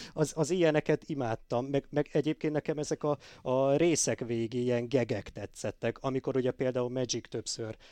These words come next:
kinéz a kamerába, hogy de utálom ezt a gyökeret, amikor ugye Larry Birdre utal ezzel. Tehát, hogy ezek, vagy,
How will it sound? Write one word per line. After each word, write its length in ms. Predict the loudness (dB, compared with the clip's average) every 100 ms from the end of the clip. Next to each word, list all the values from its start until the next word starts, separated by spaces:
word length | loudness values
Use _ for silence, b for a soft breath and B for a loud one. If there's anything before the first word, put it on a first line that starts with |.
| b
kinéz 380 | -4 -2 -2 -4
a 60 | -6
kamerába, 580 | -6 -4 -4 -4 -6
hogy 120 | -8 -10 _ -20 -16
de 120 | -14 -12
utálom 440 | -8 -6 -6 -8
ezt 180 | -10 -8
a 60 | -8
gyökeret, 580 | -8 -6 -6 -4 -4 -4
amikor 300 | -8 -8 -10
ugye 160 | -8
Larry 300 | -2 0 0
Birdre 440 | -2 -4 -6 -6 -8
utal 320 | -6 -4 -2
ezzel. 460 | -2 -4 -4 -2 -4
Tehát, 460 | -8 -20 -6 0
hogy 120 | 2 2
ezek, 320 | 2 2 2
vagy, 220 | 2 2